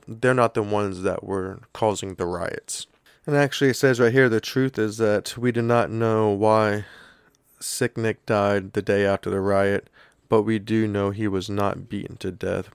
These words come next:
with a fire extinguisher. Some believe pepper spray may have contributed to his untimely death."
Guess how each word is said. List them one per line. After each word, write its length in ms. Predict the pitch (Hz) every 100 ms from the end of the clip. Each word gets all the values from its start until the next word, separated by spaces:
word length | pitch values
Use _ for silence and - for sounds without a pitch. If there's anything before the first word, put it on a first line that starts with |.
| _ _ _ _ _ _ _ _ _ -
with 240 | 113 104
a 60 | 98
fire 320 | - 95 -
extinguisher. 600 | - - - - - - _ _ - _ _
Some 340 | - 123 117
believe 320 | 113 113 113 -
pepper 320 | 117 - 107
spray 320 | - 107 101
may 320 | 98 98 98 95 - - _ _ -
have 520 | 117 107 95 - -
contributed 720 | 117 107 120 110 107 110 -
to 180 | - 107
his 220 | 107 98
untimely 600 | 101 101 - 98 95 95
death." 500 | 98 104 104 104 -